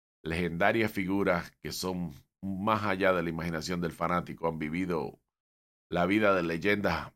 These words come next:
vivientes cuando estuvieron adentro de un ring haciendo su carrera.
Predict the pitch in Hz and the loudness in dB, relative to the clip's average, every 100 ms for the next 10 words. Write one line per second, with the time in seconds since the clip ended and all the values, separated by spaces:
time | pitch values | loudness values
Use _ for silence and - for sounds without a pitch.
0 | _ 90 87 92 107 95 71 85 80 80 | _ -2 0 4 4 4 0 -4 -4 -4
1 | 80 76 - 85 92 95 82 69 - _ | -4 -6 -6 -2 2 2 0 -6 -18 _
2 | _ _ _ _ _ _ _ _ _ 90 | _ _ _ _ _ _ _ _ _ 4
3 | 95 110 104 90 80 92 113 113 90 104 | 4 4 0 0 0 2 2 0 -2 -2
4 | 101 95 98 90 98 - 127 120 110 | -2 -2 -2 -2 2 4 6 6 4